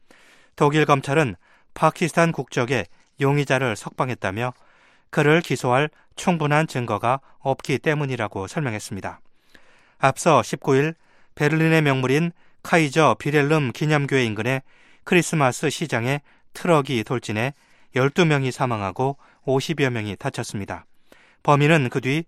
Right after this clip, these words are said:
이 킬로미터가량 달아났다가 경찰에 체포됐습니다. 하지만 용의자는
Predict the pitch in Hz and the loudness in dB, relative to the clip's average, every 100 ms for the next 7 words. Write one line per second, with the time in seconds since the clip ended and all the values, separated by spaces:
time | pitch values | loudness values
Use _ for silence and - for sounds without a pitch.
0 | _ _ _ 143 151 - 165 147 135 143 | _ _ _ -2 0 2 2 2 0 0
1 | 123 139 123 104 135 127 110 - 101 127 | 0 2 0 0 -2 0 -2 -2 0 0
2 | 139 _ _ - 139 135 131 123 101 - | -2 _ _ -4 -4 -2 -2 0 -2 -4
3 | - 139 110 - 98 92 85 _ _ _ | -6 -4 -6 -6 -8 -10 -12 _ _ _
4 | _ - 143 131 135 160 - _ - 139 | _ -6 -4 0 2 0 -4 _ -2 0
5 | 135 127 143 | 2 2 0